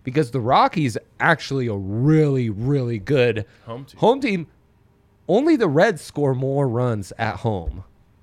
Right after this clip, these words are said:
Speaker 1: in the majors. Cincinnati Reds, that
Speaker 2: Wow.
Speaker 1: is.
Speaker 2: Did you know the Rockies are on pace to win sixty-seven games right now?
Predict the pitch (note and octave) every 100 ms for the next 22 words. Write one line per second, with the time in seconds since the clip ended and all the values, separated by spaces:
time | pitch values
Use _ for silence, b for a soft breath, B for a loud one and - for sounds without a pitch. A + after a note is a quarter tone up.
0 | - _ A2+ G#2+ G2 F2 D#2 - - -
1 | _ _ - _ _ - _ _ _ -
2 | C3 A2 G#2 F#2+ E2+ E2+ E2 - E2 F#2+
3 | G#2+ G2+ - b b - C3+ F#3+ E3+ A#2
4 | C3 D3 C#3 C3 C3+ - C3 A2 - -
5 | C#3 - - C#3 - - A#2+ C3 C#3+ C3+
6 | A#2 B2 D3+ E3 D#3+ E3+ G3